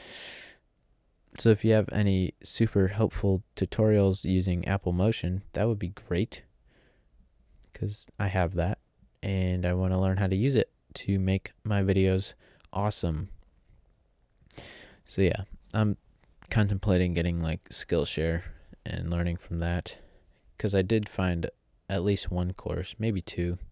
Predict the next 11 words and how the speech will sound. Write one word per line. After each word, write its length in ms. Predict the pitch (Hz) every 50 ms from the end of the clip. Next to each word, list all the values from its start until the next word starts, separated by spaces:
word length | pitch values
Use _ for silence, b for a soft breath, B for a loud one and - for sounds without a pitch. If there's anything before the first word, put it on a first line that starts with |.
| _ _ _
I 60 | -
can't 240 | - - - 85 -
remember, 440 | - 90 92 92 90 87 87 87 - B B B B B B B B B B B B
that 200 | - - 92 - _ _ _ _ _
looked 400 | - 101 107 104 - _ - - - _ _ _ _ _ _ _ _ _ _ _ _ _ _ _ _ _ _ _ _ -
fairly 460 | - - - 101 98 98 98 98 95
interesting 960 | - - 98 95 - - - 92 92 90 - - - 95 92 92 92 95 - -
and 380 | - 98 95 95 95 92 92 - - _ _ _ _
knowledgeable 840 | 101 98 95 92 92 92 95 92 92 95 95 98 92 92 92 - - -
and 100 | 98 95
informative 800 | 92 92 92 - - 95 95 95 95 90 92 92 90 - -